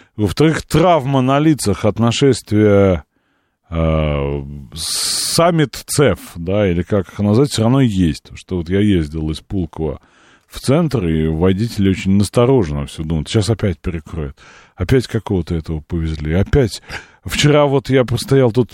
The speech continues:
полтора часа, а сегодня вроде еще ничего. Самитян, да. <laughs> Простых самитян они повезли. Ну, в общем, Питер, травма Пит-, <laughs> Питера от нашествия на, <laughs> извините, на, на, найджеров, да, она,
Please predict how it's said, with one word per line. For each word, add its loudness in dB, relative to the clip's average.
полтора 2
часа, -6
а -4
сегодня 4
вроде 4
еще 0
ничего. 0
Самитян, 2
да. -4
<laughs> -4
Простых 2
самитян 2
они -12
повезли. -12
Ну, 2
в 4
общем, 2
Питер, 4
травма 2
Пит-, 0
<laughs> 2
Питера 2
от -2
нашествия 0
на, 2
<laughs> -10
извините, 2
на, 0
на, 2
найджеров, 0
да, 2
она, -4